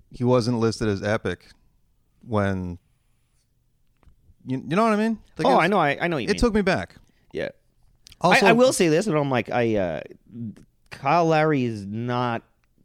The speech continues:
Speaker 2: great in two K games.
Speaker 1: Hmm. It's disrespectful. I
Speaker 2: It
Speaker 1: bet
Speaker 2: is.
Speaker 1: that changes next year because he's in Miami now.
Speaker 2: I bet you it does.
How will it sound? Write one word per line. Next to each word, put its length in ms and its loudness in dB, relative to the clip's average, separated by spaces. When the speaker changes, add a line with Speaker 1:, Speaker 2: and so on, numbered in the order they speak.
Speaker 2:
great 500 -6
in 440 -6
two 180 -4
K 260 -6
games. 380 -12
Speaker 1:
Hmm. 160 -6
It's 100 -16
disrespectful. 760 -2
I 40 2
Speaker 2:
It 60 4
Speaker 1:
bet 100 6
Speaker 2:
is. 40 4
Speaker 1:
that 140 2
changes 360 0
next 280 -4
year 160 -4
because 320 -8
he's 140 -8
in 80 -6
Miami 360 -8
now. 240 -12
Speaker 2:
I 100 2
bet 200 2
you 120 2
it 80 0
does. 340 0